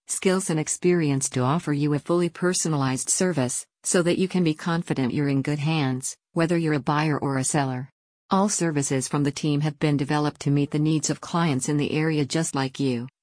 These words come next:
including crucial help with sales negotiations, inspections, repairs and all important home financing. If you're a seller, you'll find that the company provides an in-depth comparative market analysis in addition to their evaluation of a property and recommended listing price.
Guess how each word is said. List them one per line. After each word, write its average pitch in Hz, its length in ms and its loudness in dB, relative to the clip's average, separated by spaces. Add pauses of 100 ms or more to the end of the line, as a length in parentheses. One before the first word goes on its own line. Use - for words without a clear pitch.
including 170 500 2
crucial 175 400 0
help 143 280 0
with 139 140 -4
sales 147 340 0
negotiations, 143 1000 0 (160)
inspections, 175 880 0 (200)
repairs 185 440 2
and 151 120 2
all 156 120 2
important 175 500 0
home 147 260 0
financing. 135 720 -2 (120)
If 175 120 -2
you're 185 100 4
a 175 60 4
seller, 139 500 0 (180)
you'll 180 180 2
find 175 320 0
that 151 100 -2
the 147 80 -2
company 185 420 0
provides 143 480 -2
an 147 80 2
in-depth 175 460 0
comparative 156 600 0
market 151 360 0
analysis 143 640 0
in 143 80 2
addition 147 420 0
to 151 100 -4
their 143 200 0
evaluation 147 680 0
of 135 120 0
a 139 40 2
property 139 600 0
and 147 100 2
recommended 160 580 2
listing 151 440 -2
price. 131 480 -4